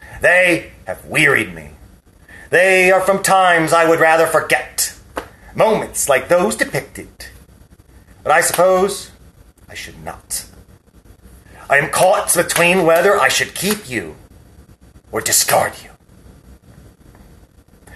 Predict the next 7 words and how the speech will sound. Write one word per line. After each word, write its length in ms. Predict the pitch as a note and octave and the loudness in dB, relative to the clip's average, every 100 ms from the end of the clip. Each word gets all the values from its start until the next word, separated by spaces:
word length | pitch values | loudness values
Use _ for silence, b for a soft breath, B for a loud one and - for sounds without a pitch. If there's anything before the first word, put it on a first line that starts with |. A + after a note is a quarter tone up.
| B A#2 | B -6
You 80 | |
have 140 | B2 - | -4 -2
stained 680 | - D3+ D#3+ D3+ A2 D#2+ - - - - - | -2 0 0 0 -4 -12 -20 -20 -20 -20 -10
my 420 | G#2+ A#2 - E2+ D2+ | -6 -4 -4 -10 -6
white 260 | A2 A2+ - | -2 -2 -4
socks 720 | - A#2+ F#2 - - - - | -8 -8 -10 -10 -10 -10 -8
red. 320 | G#2+ E2+ | -8 -8